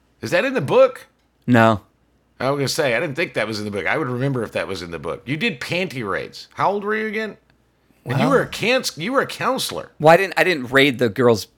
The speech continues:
Speaker 2: underwear drawer as a counselor. I didn't, I mean, as a camper, like, when I was thirteen, fourteen, fifteen, you'd go and you'd, like, sneak in and grab
Speaker 1: Their
Speaker 2: you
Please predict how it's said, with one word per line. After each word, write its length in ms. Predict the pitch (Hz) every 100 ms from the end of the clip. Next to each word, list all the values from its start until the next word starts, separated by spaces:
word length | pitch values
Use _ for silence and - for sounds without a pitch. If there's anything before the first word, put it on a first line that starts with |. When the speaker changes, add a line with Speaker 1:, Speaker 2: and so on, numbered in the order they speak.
| _ _ _ _ -
Speaker 2:
underwear 320 | 151 127 117
drawer 220 | 107 113
as 100 | 101
a 40 | -
counselor. 600 | - - 151 - 95 98
I 60 |
didn't, 260 | 113 104 - _ _ _ _ 120
I 20 |
mean, 140 | 110
as 180 | 107 104
a 60 | 117
camper, 400 | - 175 - 98
like, 160 | 104
when 80 | 113
I 40 |
was 220 | 113 107 - _
thirteen, 760 | - - - - 110 - 127 117
fourteen, 340 | 123 120 113
fifteen, 340 | 98 107 - 127
you'd 160 | 104
go 260 | 113 107 110
and 120 | 107
you'd, 100 | 104
like, 140 | 104
sneak 280 | - 131 110 113
in 100 | 107
and 140 | 104
grab 400 | 107 101 104 113 _ _ _ _ _ - - _ _ -
Speaker 1:
Their 140 | 151
Speaker 2:
you 20 | 180